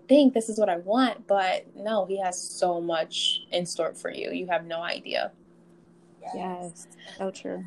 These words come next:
Speaker 1: Yes, yes, yes. Um, so how do you stay focused on God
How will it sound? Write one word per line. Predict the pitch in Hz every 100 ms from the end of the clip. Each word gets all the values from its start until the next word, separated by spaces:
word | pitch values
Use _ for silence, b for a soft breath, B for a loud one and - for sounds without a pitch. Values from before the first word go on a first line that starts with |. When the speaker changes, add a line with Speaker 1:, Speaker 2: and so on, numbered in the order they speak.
| 202
Speaker 1:
Yes, | 202 208 190 180
yes, | 190 180 -
yes. | 185 180 170 - -
Um, | 202 190 190 185
so | - 233
how | 208 - - 311
do | 440 330
you | 233
stay | - - 170
focused | 165 175 175 170 175 -
on | 175 175
God | 170 165 160 160 160